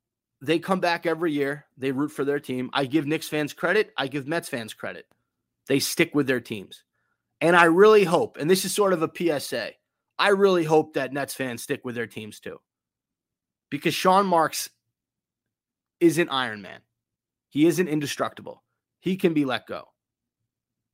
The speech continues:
Steve Nash i-, is not guaranteed to be the head coach of this team forever. He can get let go. Joe Tsai, you know, you see what these owners do. They, they, they try their hand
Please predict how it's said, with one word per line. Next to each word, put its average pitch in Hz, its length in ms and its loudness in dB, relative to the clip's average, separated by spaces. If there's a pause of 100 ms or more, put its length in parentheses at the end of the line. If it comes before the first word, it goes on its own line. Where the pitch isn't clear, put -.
(560)
Steve 202 340 -4
Nash 185 480 0 (640)
i-, 151 160 0
is 143 200 -8
not 165 260 -2
guaranteed 165 520 0
to 143 40 -12
be 131 80 -6
the 131 120 -4
head 139 160 -4
coach 139 200 -4
of 131 60 -10
this 131 100 -10
team 135 160 -8
forever. 120 460 -10 (100)
He 160 200 -10
can 143 180 -8
get 110 160 -12
let 104 160 -14
go. 92 240 -14 (760)
Joe 226 180 8
Tsai, 254 460 4 (1300)
you - 80 -8
know, 185 100 -4
you 170 100 -8
see 208 200 -4
what 247 160 2
these 233 220 -2
owners 240 340 0
do. 294 340 -4 (260)
They, 64 260 -14 (240)
they, 147 140 -6
they 160 180 -2
try 208 500 2
their 202 200 0
hand 202 500 -4